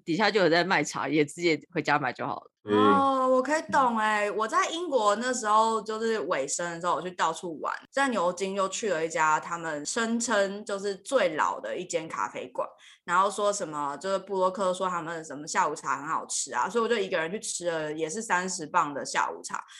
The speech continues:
Speaker 3: 真的超难吃的，<laughs> 我真的超生气的。
Speaker 2: 真的，
Speaker 1: 真的。
Speaker 2: 差点吃不饱。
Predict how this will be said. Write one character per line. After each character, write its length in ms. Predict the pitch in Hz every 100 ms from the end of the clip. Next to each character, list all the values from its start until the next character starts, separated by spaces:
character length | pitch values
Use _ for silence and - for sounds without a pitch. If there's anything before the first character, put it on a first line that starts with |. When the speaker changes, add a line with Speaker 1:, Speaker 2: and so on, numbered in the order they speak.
| -
Speaker 3:
真 160 | - 349
的 80 | 247
超 280 | 247 220 233
难 260 | 202 160
吃 320 | 156 - 147
的， 140 | 143 160
<laughs> 40 |
我 80 | 196 262
真 40 | -
的 280 | 494 508
超 200 | - -
生 380 | 427 359 269 262
气 380 | - - 294 285
的。 100 | 220
Speaker 2:
真 160 | 185 196
的， 460 | 190 165 143 120 117
Speaker 1:
真 140 | 175
的。 120 | 165
Speaker 2:
差 200 | 151 139
点 140 | 135 147
吃 160 | -
不 160 | 175 190
饱。 500 | 143 117 107 104 -